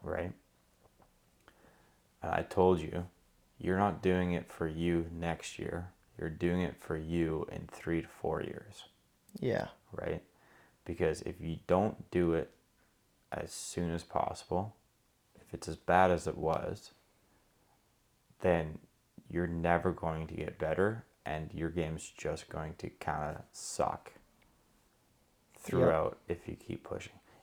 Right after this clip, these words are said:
Speaker 1: Even if it wasn't as bad as it was, but it was still there and you had to take a practice off a week or so,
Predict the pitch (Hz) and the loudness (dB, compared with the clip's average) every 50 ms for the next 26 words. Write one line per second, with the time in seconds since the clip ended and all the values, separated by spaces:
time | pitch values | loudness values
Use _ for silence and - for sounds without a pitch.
0 | - - 95 101 113 120 113 127 123 110 - - 87 82 82 87 87 92 90 82 | 0 2 4 6 6 4 4 4 4 4 4 4 2 4 4 4 4 2 0 -2
1 | 90 90 - 50 50 50 50 - 87 85 85 87 87 - - 92 104 - - - | -4 -4 -2 0 2 2 2 0 -2 -4 -6 -4 -2 0 0 0 0 -2 -6 -16
2 | _ _ _ _ _ - - - _ _ _ - - 87 85 85 82 - - - | _ _ _ _ _ -20 -20 -20 _ _ _ -2 2 2 2 2 0 -2 0 4
3 | 87 87 87 82 82 85 - 85 82 82 87 87 85 82 82 82 85 85 85 90 | 6 6 6 6 4 -2 -2 0 4 6 6 6 4 2 -2 -2 -2 -2 -4 -4
4 | - - - - - - - - - - - - 85 80 80 - - - - - | -6 -6 -6 -4 -4 -4 -4 -4 -6 -4 4 6 6 6 6 4 0 -8 -4 -4
5 | - - - - - 87 87 90 87 87 90 87 - - - 87 - - - 90 | -4 -4 -4 -6 -6 -4 0 0 2 2 0 0 -2 -4 -4 -4 -4 -2 2 4
6 | 92 98 104 | 4 2 2